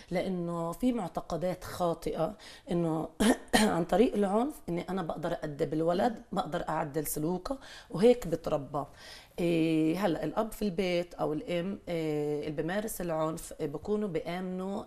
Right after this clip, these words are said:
Speaker 1: إيه، انه هذا التربيه الصح،
Speaker 2: مم،
Speaker 1: فيش
Speaker 2: صحيح.
Speaker 1: اسلوب تاني، إيه، ما
Speaker 2: وه-،
Speaker 1: في
Speaker 2: وهيك
Speaker 1: وسيله تانية.
Speaker 2: وخاصه انه كمان بيكونوا مثل ما قلتي هي معتقدات راسخه من الموروث الثقافي، انه هيك
Speaker 1: بالضبط.
Speaker 2: كانوا،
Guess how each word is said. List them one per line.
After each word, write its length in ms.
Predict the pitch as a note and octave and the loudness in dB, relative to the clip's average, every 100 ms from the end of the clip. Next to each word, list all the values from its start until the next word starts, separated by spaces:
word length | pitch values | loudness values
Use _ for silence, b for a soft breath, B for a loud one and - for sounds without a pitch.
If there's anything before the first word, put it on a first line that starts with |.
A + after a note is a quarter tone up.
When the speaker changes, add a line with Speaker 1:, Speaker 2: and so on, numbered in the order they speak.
| - | -4
Speaker 1:
إيه، 640 | D#3+ D#3 D#3 D#3 D#3 D#3 | 0 2 2 0 -2 -4
انه 200 | F#3 G3+ | -6 -4
هذا 140 | G#3 | -4
التربيه 480 | G3+ F#3+ G#3 F#3 F#3+ | -4 -4 -8 -6 -6
الصح، 500 | F3 - C3+ - - - _ _ - | -6 -4 -4 -6 -14 -20 _ _ -14
Speaker 2:
مم، 80 | A#3 | -6
Speaker 1:
فيش 280 | A3+ G#3 - | -4 -4 -6
Speaker 2:
صحيح. 40 | - | -6
Speaker 1:
اسلوب 160 | - F#3 - | -4 -6 -2
تاني، 360 | E3+ D3 D3 D3+ B B B - | 0 0 -2 -10 B B B -6
إيه، 100 | F3 | 0
ما 120 | F3+ | 4
Speaker 2:
وه-، 100 | A#3+ | 4
Speaker 1:
في 80 | B3+ | 6
Speaker 2:
وهيك 200 | A3 D4 | 6 6
Speaker 1:
وسيله 240 | E4+ A3 F3 | 6 4 2
تانية. 400 | - D3+ C#3+ C#3+ | 2 0 0 0
Speaker 2:
وخاصه 360 | - E4 - | 2 4 4
انه 120 | C4+ | 2
كمان 280 | B3+ B3+ C4+ C#4+ | 4 4 6 6
بيكونوا 640 | B3+ C#4 C4+ A#3+ G#3 - | 4 2 4 2 0 -2
مثل 280 | B3 C4+ A3 | -2 -2 -2
ما 60 | |
قلتي 200 | A3 B3 G#3+ | -2 0 0
هي 220 | B3 A#3 | 2 2
معتقدات 560 | G#3+ G#3 A#3+ A3 B3 | 0 -6 -4 -2 0
راسخه 340 | A#3 A#3+ - A3+ | 0 0 -2 -2
من 60 | |
الموروث 420 | A3 G#3+ A3 C4 C4 | -2 0 2 2 0
الثقافي، 520 | - A#3 C4+ B3 F#3+ | -4 2 2 4 0
انه 160 | F3 | -2
هيك 220 | B3 C#4 C#4+ | 2 2 2
Speaker 1:
بالضبط. 200 | D4 C#4 | 2 4
Speaker 2:
كانوا، 460 | B3+ B3+ A#3+ B3 | 6 6 4 2